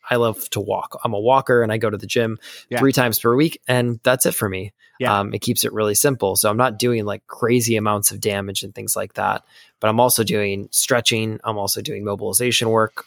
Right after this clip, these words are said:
Speaker 1: like the walks, all those things, like, come into one another. So when I actually get to sleep, my body's not, like, having to completely, like, rebuild. I want it to, like, work on my brain and my
Speaker 2: Uh-huh.
Speaker 1: genes and things like that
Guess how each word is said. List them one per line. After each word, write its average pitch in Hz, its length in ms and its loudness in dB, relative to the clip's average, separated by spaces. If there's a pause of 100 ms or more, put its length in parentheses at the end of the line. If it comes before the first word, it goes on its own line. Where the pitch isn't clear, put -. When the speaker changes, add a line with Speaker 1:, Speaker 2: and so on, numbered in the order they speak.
Speaker 1:
like 104 160 -8
the 107 80 -4
walks, 110 380 0
all 131 200 4
those 120 260 2
things, 110 360 0
like, 104 160 -6
come 113 320 -2
into 107 260 -2
one 98 200 -4
another. 98 280 -6
So 104 180 -2
when 101 100 -2
I 104 60 0
actually 110 340 2 (120)
get 151 220 2
to 120 100 2
sleep, 95 460 -2 (320)
my 117 100 2
body's 110 380 2
not, 107 160 4
like, 101 240 -2
having 104 280 -4
to 107 140 -6
completely, 110 600 -2
like, 101 200 0
rebuild. 107 640 0
I 113 60 -2
want 117 180 0
it - 60 -8
to, - 100 -2
like, 107 180 0
work 104 200 -6
on 107 100 0
my 101 140 -2
brain 131 580 2
and 104 200 -6
my 104 100 -10
Speaker 2:
Uh-huh. 131 200 2
Speaker 1:
genes 123 420 2
and 104 100 -10
things 107 200 -4
like 101 180 -4
that 101 280 0